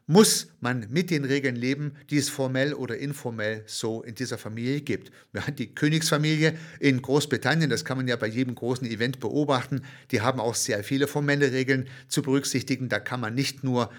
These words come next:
mit der Kultur arbeiten. Na, da gibt es Protokolle, wo genau festgelegt ist, wer vor wem mit wann zu reden hat und wer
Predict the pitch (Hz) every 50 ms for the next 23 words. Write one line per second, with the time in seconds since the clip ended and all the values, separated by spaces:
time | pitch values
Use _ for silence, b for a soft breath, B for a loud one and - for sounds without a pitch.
0 | B B - 135 131 131 120 110 113 113 - - 143 139 - - - 139 123 113
1 | 104 101 - 98 92 95 - 92 87 B B B B - 117 117 117 110 - 135
2 | - 131 110 - - - - 123 139 143 135 127 131 - 123 127 135 131 117 120
3 | 120 - 143 143 160 170 196 220 208 - - 165 160 160 160 - 143 131 131 135
4 | 131 127 117 120 120 - - B B B B B - 123 135 135 143 139 135 -
5 | 123 110 110 127 135 135 120 110 101 101 107 123 127 - - 107 110 131 139 139
6 | 117 117 123 120 - B B B B B B - 127 123 117 101 120 120 127 127
7 | 127 131